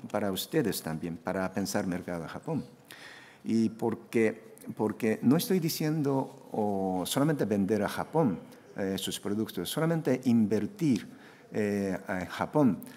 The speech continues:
sino hacer como, mm, algo como otro proyecto, como,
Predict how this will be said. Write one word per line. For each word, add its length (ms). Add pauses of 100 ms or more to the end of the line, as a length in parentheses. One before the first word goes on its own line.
(140)
sino 600
hacer 560 (180)
como, 420 (120)
mm, 680 (420)
algo 300
como 280
otro 240
proyecto, 600
como, 360